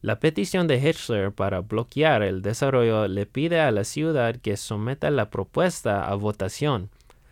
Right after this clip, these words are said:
Si la oficina del secretario municipal de Superior aprueba la petición, Hitler y Sherwood tendrán que recolectar las firmas de al menos el cinco por ciento de los votantes registrados de Superior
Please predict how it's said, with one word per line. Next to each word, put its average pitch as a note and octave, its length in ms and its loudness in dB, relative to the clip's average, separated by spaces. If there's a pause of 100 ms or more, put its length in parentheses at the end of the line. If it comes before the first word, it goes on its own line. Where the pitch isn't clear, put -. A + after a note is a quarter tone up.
(160)
Si A#2 180 -2
la G#2 140 4
oficina D#3+ 640 0
del G2+ 220 0
secretario C#3+ 840 0
municipal A#2 640 0
de G#2 80 0
Superior A2+ 680 0
aprueba E3+ 540 2
la G2 220 0
petición, G2 680 -6 (400)
Hitler F3 360 2
y - 20 0
Sherwood A#2 560 0
tendrán E3 480 0
que A#2+ 360 2
recolectar C3 920 0
las G#2 240 0
firmas D#3 460 0
de A2 100 0
al G2+ 120 0
menos C3+ 540 0
el G#2 160 -4
cinco E3 440 -4
por - 160 -2
ciento E3 400 -4
de D3 180 -2
los G#2 200 -2
votantes C3 600 -4
registrados D#3+ 840 -2
de C3+ 80 -4
Superior E3+ 640 -2